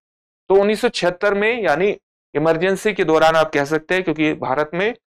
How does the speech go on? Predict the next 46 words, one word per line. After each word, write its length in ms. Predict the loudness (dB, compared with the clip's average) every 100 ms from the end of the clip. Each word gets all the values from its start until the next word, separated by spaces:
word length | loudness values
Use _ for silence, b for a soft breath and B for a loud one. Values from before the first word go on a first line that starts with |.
| _ _ _ _ _ _ _ _ _
उन्नीस 240 | -2 0 -2
सौ 80 |
पिछहत्तर, 480 | -4 -2 -4 -2 -2
जून 320 | 0 0 0
उन्नीस 220 | 0 -2 -4
सौ 60 |
पिछहत्तर 420 | -6 -6 -4 -4
में 120 | -4 -2
इमरजेंसी 500 | -4 -4 -6 -6 -6
लग 160 | -4
गई 180 | -2 -2
थी, 260 | -2 -4 -6 _ _ _
आपातकाल 520 | 0 4 4 4 2 4
लग 140 | 2
गया 160 | 2 2
था, 140 | 2
तो 120 | 0
उन्नीस 300 | 0 0 -2
सौ 80 | -4
छिहत्तर 460 | -4 -4 -2 -2 -2
में 200 | -2 0
बयालीसवाँ 460 | 0 0 -2 -6
संविधान 460 | -6 -6 -4 -4 -4
संशोधन 480 | -6 -6 -4 -2 0
लाया 220 | 2 2
गया 180 | 2 0
था 140 | 0
और 200 | -2 0
बड़े 240 | 0 2 0
स्तर 300 | -2 -4 -2
पर 260 | 0 0 0 b _ 0
हमारे 320 | 2 4 2
देश 260 | 2 -2
के 120 | -2 -4
संविधान 480 | -2 -4 -4 -4
में 120 | -4 -4
इसके 200 | -4 -8
अंतर्गत 340 | -4 -6 -6 -8
प-, 60 | -10 _ _ _ _ _ _ _ _ _ 0
कई 160 | 2
तरह 220 | 2 0 0
के 100 | -2
परिवर्तन 520 | 0 0 0 -4 -4
किए 180 | -4 0
गए 200 | 0 0
थे। 180 | -4